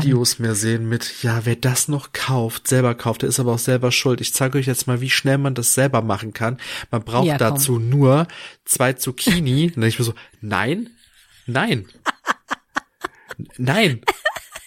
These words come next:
Speaker 1: hör auf. Was, was soll das?“
Speaker 2: <laughs> Aber gar nicht.
Speaker 1: Nein.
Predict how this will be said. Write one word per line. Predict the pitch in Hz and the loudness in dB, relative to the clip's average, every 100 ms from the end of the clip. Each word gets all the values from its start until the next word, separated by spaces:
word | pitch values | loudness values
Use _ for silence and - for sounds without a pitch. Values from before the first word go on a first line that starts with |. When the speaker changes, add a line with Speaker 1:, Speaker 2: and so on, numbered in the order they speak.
| - - - | -20 -8 0
Speaker 1:
hör | 135 170 | 2 4
auf. | - 294 - - _ _ _ - | 4 2 2 -4 _ _ _ -4
Was, | 135 - - - - - - - | 0 0 0 -4 -10 -14 -8 -2
was | 170 - - - - | -2 -2 -2 0 2
soll | 208 302 | 4 4
das?“ | 117 - - - - | 0 -2 -2 -2 -4
Speaker 2:
<laughs> | 233 | -2
Aber | 202 | 0
gar | 202 214 202 | 2 2 4
nicht. | 185 185 247 | 4 2 2
Speaker 1:
Nein. | 151 147 190 208 | 2 2 2 2